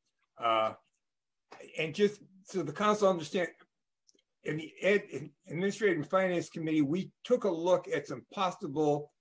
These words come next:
changes we can make to increase the revenue sources for upcoming years. So they'll be coming back to you a little bit later. I think, I think Steve's comments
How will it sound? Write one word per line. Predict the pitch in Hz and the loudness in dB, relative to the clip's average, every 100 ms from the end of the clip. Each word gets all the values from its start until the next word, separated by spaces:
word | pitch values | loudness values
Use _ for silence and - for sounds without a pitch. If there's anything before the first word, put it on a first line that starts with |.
| _ _ _ | _ _ _
changes | - 180 190 156 165 156 | -6 -2 -2 0 -4 0
we | 156 | 0
can | 151 139 | 0 2
make | 143 139 - | 4 4 2
to | 147 | -2
increase | 123 - 190 - | -2 -4 -6 -2
the | 143 | 0
revenue | 143 156 156 143 | 2 2 2 -2
sources | - 156 139 139 113 | 0 0 0 0 -6
for | 147 | 0
upcoming | 135 - 151 123 | 0 0 -6 -4
years. | 120 120 104 90 - _ _ - | -6 -6 -6 -8 -18 _ _ -12
So | - | -2
they'll | 135 175 | 4 4
be | 175 | 4
coming | 165 185 160 | 0 0 0
back | 135 165 - | 2 2 0
to | 180 | -2
you | 151 | -2
a | |
little | 151 | 0
bit | 147 139 | -2 -2
later. | 147 143 | 0 2
I | 135 | 2
think, | 170 143 - | 2 -2 0
I | 143 | 0
think | 147 160 143 _ _ | 0 -6 -8 _ _
Steve's | - - 208 165 - _ _ _ _ - | -10 0 2 0 -6 _ _ _ _ -12
comments | - 190 180 151 147 - - | -2 2 4 2 0 -4 -16